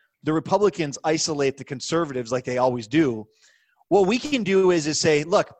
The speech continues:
that Republican candidate either signs the pledge that, uh, by the way,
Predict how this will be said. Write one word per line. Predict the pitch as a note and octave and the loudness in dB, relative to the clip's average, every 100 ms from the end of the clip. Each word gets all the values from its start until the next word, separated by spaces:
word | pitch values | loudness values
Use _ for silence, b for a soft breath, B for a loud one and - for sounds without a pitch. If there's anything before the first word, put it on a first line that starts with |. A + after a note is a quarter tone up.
| _ | _
that | D#3 F#3 A3+ | -2 -2 -2
Republican | E3 F3+ G3+ E3+ D3+ | -4 0 0 -2 -6
candidate | F3+ G#3 F3 D3 | -4 -2 0 -2
either | E3+ E3+ C#3+ | -2 -2 -2
signs | - F3 F#3+ G3+ | -2 -2 -2 -4
the | D#3+ | -6
pledge | - C3 F3 E3 B2 - - _ _ D3+ - _ - | -8 -2 0 0 -2 -10 -12 _ _ -20 -20 _ -6
that, | D#3+ D#3+ | -2 -2
uh, | D#3 - F#3 | -4 -12 -2
by | E3+ F#3+ | 2 2
the | E3+ | 4
way, | E3 D3 | 2 0